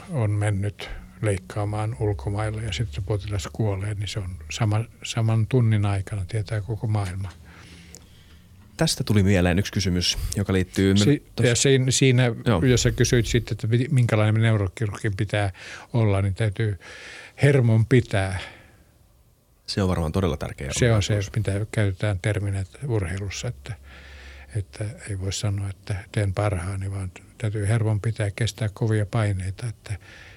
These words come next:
Speaker 1: sitten mä en tykännyt sillä lailla, niin kuin jos toiset omaiset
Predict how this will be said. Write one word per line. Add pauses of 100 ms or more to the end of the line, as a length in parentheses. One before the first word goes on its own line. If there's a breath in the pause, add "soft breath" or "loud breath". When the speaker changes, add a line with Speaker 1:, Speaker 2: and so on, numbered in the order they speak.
(140 loud breath)
Speaker 1:
sitten
mä
en
tykännyt
sillä
lailla,
niin
kuin (120)
jos (1000 loud breath)
toiset (480)
omaiset